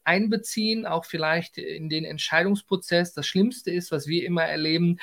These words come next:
so, Chef hat entschieden und alle müssen machen, aber Chef macht nicht mit. Klassisches hierarchisches Beispiel, sondern dann lieber wirklich alle gemeinsam, damit alle mitziehen können. Und da kommen manchmal auch echt gute Ideen dabei raus.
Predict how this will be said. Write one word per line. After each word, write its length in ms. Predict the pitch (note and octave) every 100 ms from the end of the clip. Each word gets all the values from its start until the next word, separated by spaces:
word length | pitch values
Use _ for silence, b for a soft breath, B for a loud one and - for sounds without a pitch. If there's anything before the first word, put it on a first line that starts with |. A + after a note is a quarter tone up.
| B B B
so, 260 | - F3
Chef 300 | E3+ - F#3+
hat 120 | F#3 F3+
entschieden 460 | - - F#3 F3+
und 120 | E3+
alle 180 | E3 E3
müssen 280 | E3 D3+ D#3
machen, 280 | D3+ D#3+ D3+
aber 120 | C#3+
Chef 280 | C#3 C#3+ -
macht 180 | C#3 -
nicht 160 | B2+
mit. 220 | C#3+ C#3+ _ B B B B _ -
Klassisches 480 | D#3 D3 D3 D3 C#3+
hierarchisches 600 | C#3 C#3 D3 C#3+ C#3+ -
Beispiel, 440 | D3 D3+ - D#3
sondern 320 | C#3 C#3 C3+
dann 180 | C#3 D3
lieber 300 | D3 D3 C#3+
wirklich 380 | D3 D3+ D3 -
alle 180 | D3+ D3
gemeinsam, 600 | C#3+ D#3 G3+ G3+ F#3 F#3
damit 260 | D#3 D3 -
alle 220 | D#3 D#3
mitziehen 480 | E3 G3+ - F3+ F3
können. 360 | E3+ E3 F3 B B
Und 80 | C#3+
da 80 | D3
kommen 200 | - E3+
manchmal 360 | D3+ D#3 D3
auch 100 | C#3
echt 220 | - D#3+ -
gute 280 | E3 -
Ideen 440 | - C#3 C3+ D#3 D3+
dabei 240 | C#3+ C#3+
raus. 480 | C3+ C#3 C#3 C#3+ -